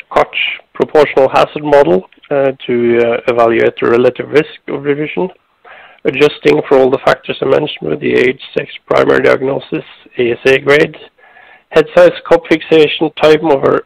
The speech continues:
articulation, and we grouped the dura-, the duration of surgery into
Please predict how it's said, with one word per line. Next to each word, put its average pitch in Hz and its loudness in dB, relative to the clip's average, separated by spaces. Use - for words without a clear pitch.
articulation, 131 -2
and 123 -4
we 123 -4
grouped 135 0
the 131 -2
dura-, 123 0
the 123 -4
duration 123 -2
of 120 -12
surgery 117 0
into 117 -10